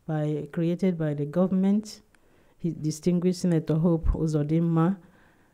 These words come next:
the governor of Imo State, and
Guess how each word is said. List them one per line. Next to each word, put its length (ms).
the 80
governor 440
of 80
Imo 240
State, 560
and 540